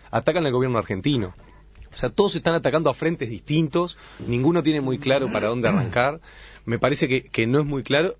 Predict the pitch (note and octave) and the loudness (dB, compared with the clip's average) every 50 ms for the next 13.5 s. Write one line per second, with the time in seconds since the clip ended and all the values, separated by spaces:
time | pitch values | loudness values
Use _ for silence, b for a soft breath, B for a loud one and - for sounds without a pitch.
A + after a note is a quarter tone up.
0 | - - E3+ F3+ G3+ - b b b b b - - - - - _ _ b b | -6 -2 -2 -2 -2 -2 b b b b b -20 -20 -20 -20 -20 _ _ b b
1 | b b b b b b b b b b b b - - D#3+ G#3 G#3+ - F3+ D#3 | b b b b b b b b b b b b -4 0 0 0 0 -2 -4 -6
2 | C3 C#3 D3 C3+ - G3 G3+ F3 D3 B2 - C#3 C#3 E3 F3 D#3+ - D3 - D#3 | -4 -4 -4 -2 0 2 2 2 2 0 0 0 0 2 2 0 0 -2 0 0
3 | D#3 D3 C3+ C3 C#3 D3 C#3 C3+ - - A2 G#2 G2 F#2+ G2+ G2+ - C3+ C#3+ C#3 | 0 2 2 2 2 2 2 0 -4 -4 -2 -2 0 2 0 0 2 0 0 0
4 | - B2+ A2 - A#2 G#2+ G2+ B2+ C#3+ D#3+ E3 - C#3+ C#3+ D3 D#3 D#3 C3+ B2+ C3 | -2 -2 -2 -2 -4 -4 -2 0 0 0 0 2 0 0 0 0 0 0 -2 -2
5 | B2+ - - B2+ A#2 - - - B2 B2+ D#3 C#3+ D#3+ E3+ D3 A#2+ A#2+ B2 C3 C3+ | -2 -2 -2 -2 -2 -2 -4 -8 -4 -4 -2 -2 0 0 0 0 0 0 0 0
6 | B2+ C3 A2 - - - E3+ E3+ E3 E3 D#3+ E3 E3+ F3+ F#3+ F#3+ F3 - - - | 0 -2 -2 -2 0 0 2 2 2 2 2 0 -2 -2 -4 -6 -10 -16 -14 -6
7 | - A2+ G#2 G#2 G2+ - C3+ C3 - D3 C3 A#2 G#2+ - - G#2 A#2 C3 G#2+ - | -4 -2 -2 -2 -2 -2 -2 0 0 -2 -2 -2 -6 -6 -2 0 2 2 0 0
8 | - - b b b b b - A2+ A#2 A#2+ - B2 A#2 C3+ B2 G#2+ F#2 - C#3 | -4 -14 b b b b b -2 0 0 2 2 2 2 2 0 0 -2 -4 -2
9 | A#2 C3+ C3+ C3+ C3+ C3 A#2+ G2+ C#3 B2+ C3+ B2 A#2 A#2 A2 A2+ A2+ A#2 A#2+ C3 | 0 0 0 0 0 -2 -2 -2 0 0 2 2 2 2 2 2 2 2 4 4
10 | C3+ C#3 C#3 C#3 D3 D#3+ - - G#2+ G#2+ G#2+ A2+ A2+ - A2+ A#2 A2+ F#2+ G#2 G#2+ | 4 2 2 0 0 -2 -4 -4 -6 -6 -4 -4 -4 -2 -2 -2 -2 -4 -4 -4
11 | G2+ - C3+ B2 F#3 F#3+ F#3+ D#3+ D3+ C3+ C3 B2 G#2 A2 B2+ C3+ B2+ A#2 - C#3 | -2 -2 -2 0 0 0 0 0 0 0 0 -2 -2 -2 -2 -2 -4 -2 -2 0
12 | B2 A2 F#2+ - F#2+ - B B B B B - B2 A#2+ B2 B2+ B2 B2 - C3+ | 0 0 -2 -6 -10 -14 B B B B B -2 0 2 2 2 2 0 -2 -4
13 | B2+ - C#3 B2+ - - G3 A3 B3 C#4 | -4 -4 -2 -2 0 2 2 0 0 -4